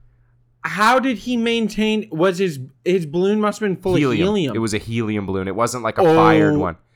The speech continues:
Speaker 2: 'Cause it was all, it was permanently attached to the ground, right? In theory. So they just filled it up with helium, and then you, like, go down to the end of the trees and then let yourself down by, like, probably just letting helium out of the bag.
Speaker 1: Holy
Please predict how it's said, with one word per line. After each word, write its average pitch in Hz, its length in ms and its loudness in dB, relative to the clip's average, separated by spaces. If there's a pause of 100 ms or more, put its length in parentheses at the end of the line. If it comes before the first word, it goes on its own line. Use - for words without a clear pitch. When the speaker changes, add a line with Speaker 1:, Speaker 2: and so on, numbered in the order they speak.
(220)
Speaker 2:
'Cause 156 160 -2
it 170 80 0
was 160 120 0
all, 160 160 2
it 160 60 -4
was 151 140 -2
permanently 160 480 -2
attached 127 380 -2
to - 60 -14
the 104 40 -8
ground, 101 460 -2
right? 101 300 -4
In 117 200 -6
theory. 92 480 -4 (440)
So - 200 -6
they 120 80 -4
just 120 260 -10
filled 123 220 -2
it 123 80 -2
up 120 160 -2
with 107 120 -10
helium, 110 460 -6
and 104 100 -6
then 98 120 -8
you, 98 180 -10
like, 98 300 -4
go 104 180 0
down 101 220 -4
to 95 60 -10
the 98 100 -6
end 95 80 -8
of 87 40 -14
the 90 60 -10
trees 98 400 -8
and 95 80 -8
then 90 120 -8
let 92 120 -6
yourself 92 400 -8
down 90 240 -4
by, 90 100 -4
like, 87 340 -10 (180)
probably 90 360 -6
just 90 220 -10
letting 90 380 -6
helium 98 340 -6
out 76 100 -8
of 73 60 -12
the - 60 -12
bag. - 280 -14
Speaker 1:
Holy 117 1160 -4